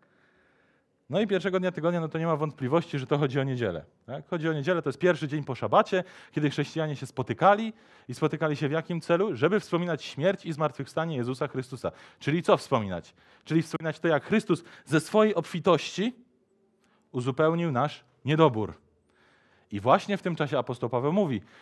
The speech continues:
że my, teraz i my, z naszej obfitości, pamiętając o tym, co zrobił dla nas Chrystus,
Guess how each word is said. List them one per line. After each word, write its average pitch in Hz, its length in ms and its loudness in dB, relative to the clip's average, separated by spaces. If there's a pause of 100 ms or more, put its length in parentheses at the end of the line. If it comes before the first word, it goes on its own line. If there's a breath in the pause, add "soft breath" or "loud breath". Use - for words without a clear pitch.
(120)
że 131 140 -2
my, 147 200 0
teraz 151 320 4
i 214 60 0
my, 160 240 2 (640 soft breath)
z 110 120 -6
naszej 165 400 2
obfitości, 123 680 -2 (180 loud breath)
pamiętając 147 580 2
o 156 100 -6
tym, 156 140 -2
co 147 120 2
zrobił 151 280 2
dla 143 120 -2
nas 139 160 -4
Chrystus, 139 460 -4